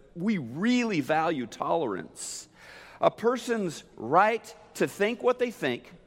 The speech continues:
believe what they believe, do what they want to do as long as they don't hurt anybody,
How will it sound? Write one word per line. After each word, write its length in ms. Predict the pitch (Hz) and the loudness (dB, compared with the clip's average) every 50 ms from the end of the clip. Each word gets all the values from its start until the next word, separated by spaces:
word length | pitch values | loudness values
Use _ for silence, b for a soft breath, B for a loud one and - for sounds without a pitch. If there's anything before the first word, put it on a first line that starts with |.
| - - - _ - - _ _ _ | -20 -20 -20 _ -20 -20 _ _ _
believe 340 | - 143 143 156 185 233 220 | -2 0 2 2 2 2 2
what 140 | 226 226 226 | 0 -2 -2
they 100 | 220 214 | -4 -4
believe, 520 | 208 220 208 147 120 123 143 147 160 156 | -4 -2 -2 0 0 0 -2 -4 -8 -4
do 140 | - 156 196 | -2 0 2
what 140 | 226 226 226 | 2 0 2
they 100 | 226 220 | 0 0
want 220 | 214 208 208 214 | 0 0 0 0
to 60 | 226 196 | -2 -2
do 200 | 151 156 156 160 | -2 -2 -2 -2
as 100 | 151 131 | 0 0
long 140 | 143 156 | -2 -2
as 60 | 175 190 | 0 -2
they 100 | 220 208 | -2 0
don't 140 | 214 196 160 | 0 -2 -2
hurt 180 | 147 156 147 | -2 -2 -2
anybody, 340 | 147 139 135 143 147 170 175 | -2 0 2 2 0 0 0